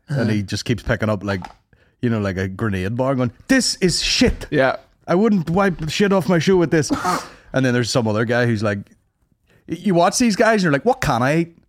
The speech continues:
Speaker 2: Yeah.
Speaker 1: 'Cause the guy's like, he'll hold up a bottle of water and be like, "This is li-, liquid cancer." And you're like, "What, <laughs> what do you want me to do?"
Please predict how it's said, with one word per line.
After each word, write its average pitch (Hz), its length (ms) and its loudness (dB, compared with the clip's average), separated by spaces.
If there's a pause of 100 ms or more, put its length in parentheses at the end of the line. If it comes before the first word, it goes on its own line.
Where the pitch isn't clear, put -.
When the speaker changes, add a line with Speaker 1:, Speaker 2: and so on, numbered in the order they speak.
(160)
Speaker 2:
Yeah. 113 220 -4 (160)
Speaker 1:
'Cause 170 120 0
the 175 60 2
guy's 196 200 4
like, 139 140 2
he'll 151 180 2
hold 180 140 2
up 135 80 -2
a 131 60 -2
bottle 131 260 -4
of 127 60 -8
water 117 260 -2
and 160 80 0
be 147 60 -2
like, 127 280 -4
"This 311 320 0
is 208 220 0
li-, 277 140 4 (160)
liquid 262 400 2
cancer." 208 500 2 (240)
And 185 160 0
you're 165 140 2
like, 165 180 2
"What, 226 200 -4
<laughs> - 0 -
what 226 100 0
do 381 40 2
you 359 60 2
want 196 160 0
me 160 180 -2
to 190 60 4
do?" 330 140 0